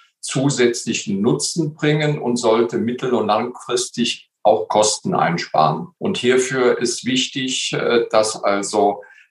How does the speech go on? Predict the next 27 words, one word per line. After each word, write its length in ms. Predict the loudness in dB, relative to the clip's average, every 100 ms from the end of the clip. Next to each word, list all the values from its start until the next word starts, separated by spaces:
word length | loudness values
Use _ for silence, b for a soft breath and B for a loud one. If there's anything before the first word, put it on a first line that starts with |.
| _
alle 340 | 4 4 2
Akteure 760 | -2 -8 -10 -4 -4 -2 -2 -4
und 160 | -6
die 140 | -6 -4
Patienten 680 | -4 -2 -2 -2 -2 -4
im 160 | -2 0
Gesundheitssystem 1200 | -2 0 0 0 -2 -4 -8 -10 -10 -4 -2 -2 0
miteinander 560 | 2 2 2 0 -2
vernetzt 640 | -2 -2 2 2 0 -6 -2
werden, 420 | -2 0 -6 -8 b b b _
dass 280 | -2 -2 2
damit 360 | 2 4 0 0
also, 760 | -2 -2 -2 2 4 4 2 -2 -2
äh, 240 | -2 -2 -6 -4
eine 300 | -2 0 0
Optimierung 800 | -2 -2 -2 0 2 2 0 -2
der 120 | -4
Versorgung 640 | -2 -6 2 2 2 -4 -4
erfolgt, 840 | -4 0 2 2 -2 -12 -14 -12
äh, 380 | -8 -6 -2 -2
und 340 | -2 -4 0
Doppeluntersuchungen 1200 | 2 2 0 -4 -2 -2 -2 0 -2 -4 -8 -8
zum 240 | -6 -4 0
Beispiel 480 | 0 -2 -2 -2
vermieden 560 | 0 0 2 0 0 -2
werden 320 | -2 -2 -6
können. 380 | -6 -4 -4